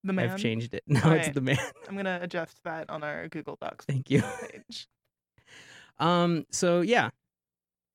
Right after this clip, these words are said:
Speaker 2: Hey, Adara, have you seen the Stranger Things trailer yet? The new one?
Speaker 1: You know, I haven't. I didn't realize there was a, another one.
Speaker 2: Well, I wanna say that you,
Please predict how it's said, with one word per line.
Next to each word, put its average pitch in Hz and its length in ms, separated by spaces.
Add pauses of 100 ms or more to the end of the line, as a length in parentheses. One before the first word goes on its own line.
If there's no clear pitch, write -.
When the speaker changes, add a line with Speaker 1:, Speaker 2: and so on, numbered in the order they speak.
(640)
Speaker 2:
Hey, 202 220
Adara, 160 440 (500)
have 165 100
you 175 120
seen 202 220
the 156 180
Stranger 147 460
Things 165 480
trailer 165 400
yet? 185 300 (100)
The 147 140
new 139 240
one? 185 340 (960)
Speaker 1:
You 220 140
know, 220 420 (1040)
I 190 500
haven't. 202 240
I 165 40
didn't 170 200
realize 165 280 (320)
there 160 100
was 156 160
a, 147 460 (200)
another 151 280
one. 180 400 (720)
Speaker 2:
Well, 135 180
I 131 60
wanna 147 280
say 143 400 (420)
that 131 280
you, 127 500